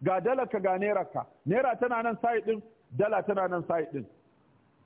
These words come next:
A lissafa wannan, a lissafa wannan, ka miƙa, ya miƙa. In haka ake ba wanda za a cuta a canji. Amma mutum ya zo ya ce yana da dala, baka ganta ba, ɓoyayyar dala ce ko satacciyar dala ce ko kaza ɗin dala ce,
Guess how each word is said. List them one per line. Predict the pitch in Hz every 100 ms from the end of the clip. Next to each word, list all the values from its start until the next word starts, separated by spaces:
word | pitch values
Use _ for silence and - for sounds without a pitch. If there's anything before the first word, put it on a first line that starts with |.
| _ -
A |
lissafa | 190 254 247 208 214
wannan, | 247 208
a |
lissafa | 202 220 202 185
wannan, | 214 202
ka | 196
miƙa, | 214 294 247
ya | 196
miƙa. | 220 214 240
In | 269
haka | 269 247
ake | 240 233
ba | 247
wanda | 247 226
za | 214 202
a |
cuta | - 156 180
a | 160
canji. | 151 139 98 _ _ _ _ - - _ _ _
Amma | 175 202 277
mutum | 247 247
ya | 240
zo | 233
ya | 240 233
ce | 240
yana | 214 233 226
da | 175
dala, | 165 202 202 139 - - 135
baka | 165 185
ganta | 208 220 185
ba, | 165 151 - -
ɓoyayyar | 170 190 202 208
dala | 208 208 180
ce | 190
ko | 190 202
satacciyar | 185 190 185 208
dala | 185 202 165
ce | 190
ko | 196
kaza | 196 185 190
ɗin | 190 190
dala | 196 175
ce, | 170